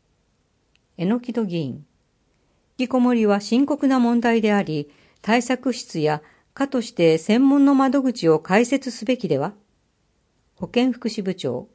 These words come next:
当面は現在の組織で関係機関と連携を強化し支援していく。組織の設置等は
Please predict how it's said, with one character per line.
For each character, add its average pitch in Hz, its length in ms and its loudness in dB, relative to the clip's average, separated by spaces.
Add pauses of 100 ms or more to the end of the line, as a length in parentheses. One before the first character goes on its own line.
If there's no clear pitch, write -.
(640)
当 269 180 0
面 262 300 2
は 226 180 0 (240)
現 294 220 0
在 254 200 2
の 165 160 0
組 226 160 -4
織 185 220 -10
で 147 260 -2 (200)
関 240 200 0
係 269 240 0
機 - 120 -20
関 247 240 -2
と 170 120 2
連 196 200 2
携 233 280 2
を 233 60 0
強 226 260 0
化 170 140 -4
し 151 300 -8
支 - 180 -6
援 202 220 2
し 208 80 -12
て 175 120 -4
い 160 60 -6
く。 139 320 -8 (680)
組 277 140 0
織 240 240 -2
の 190 100 2
設 202 340 -4
置 - 20 -20
等 254 180 0
は 156 240 0